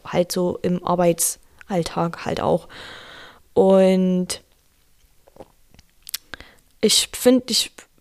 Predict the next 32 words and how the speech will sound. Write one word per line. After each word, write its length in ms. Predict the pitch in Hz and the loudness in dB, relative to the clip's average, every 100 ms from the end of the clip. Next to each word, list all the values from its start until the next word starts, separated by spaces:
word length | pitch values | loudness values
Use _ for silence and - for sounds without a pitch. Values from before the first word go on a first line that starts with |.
| _ | _
bin 180 | 208 233 | 0 4
da 120 | 226 | 4
auch 120 | 202 | 4
immer 260 | - 240 220 | 4 4 4
wahnsinnig 440 | 214 226 240 208 | 4 4 2 0
gerne 280 | - 214 220 | -2 2 2
mit 220 | 208 196 | 2 0
anderen 320 | - 214 247 240 | 0 4 4 4
Frauen 300 | - 214 220 | 2 4 4
im 100 | 208 | 4
Austausch. 760 | 208 240 - 247 247 254 - - _ _ _ _ - _ _ _ _ | 2 2 2 6 6 6 0 -16 _ _ _ _ -20 _ _ _ _
Ich 420 | - 202 - - - | -6 -2 -2 -4 -10
f-, 220 | - - - - - - - | -16 -16 -18 -20 -18 -18 -14
finde 340 | - - 226 220 | -4 4 6 8
da, 280 | 208 196 - | 6 4 0
wir 600 | - 202 - - 190 196 | -4 -6 -6 -6 2 4
lernen 480 | 185 175 233 254 254 - | 6 6 6 4 2 -2
gegenseitig 720 | 226 233 233 220 214 220 - - - | 0 4 4 4 4 0 -4 -6 -8
definitiv 640 | - 226 240 208 - 214 - | -4 0 2 0 -4 -6 0
mehr 440 | 196 208 269 311 - _ - - - - - _ | 4 4 4 2 -6 _ -20 -20 -20 -20 -20 _
voneinander, 760 | - 240 240 240 262 269 285 285 - - _ | 0 4 6 6 6 4 2 0 -14 -20 _
wenn 140 | 214 | 2
wir 100 | 214 | 4
miteinander 480 | 214 208 202 190 175 | 4 4 4 2 0
reden, 300 | 202 254 269 | 0 2 2
als 220 | 175 - | 0 0
wenn 140 | 202 202 | 2 2
wir 80 | 196 | 2
uns 120 | 190 | -2
permanent 440 | - 185 185 180 | -2 -2 0 -2
anzicken. 480 | - 240 - 311 277 | 0 0 0 0 -2
<laughs> 40 | - | -2